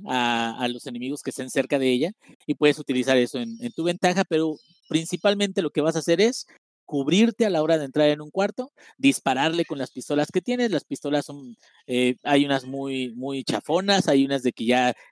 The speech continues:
causan sangrado, hay otros que son rifles, y los rifles tienes que sostener el tiro para obtener la mayor cantidad de daño posible. O sea, todo eso siento que, que, que,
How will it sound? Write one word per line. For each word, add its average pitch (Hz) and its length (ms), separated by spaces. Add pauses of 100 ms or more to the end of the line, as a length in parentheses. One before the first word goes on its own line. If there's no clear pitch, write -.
causan 135 380
sangrado, 156 640
hay 139 160
otros 135 320
que - 80
son 123 180
rifles, 175 480
y 160 60
los 120 140
rifles 127 280
tienes 135 240
que 139 120
sostener 131 680
el 127 200
tiro 139 340 (480)
para 120 360 (100)
obtener 135 500
la 143 120
mayor 123 280
cantidad 123 340
de 123 100
daño 120 260
posible. 190 480 (480)
O - 20
sea, 165 120
todo 233 280
eso 226 220
siento 202 280
que, 135 440
que, 143 460 (360)
que, 156 500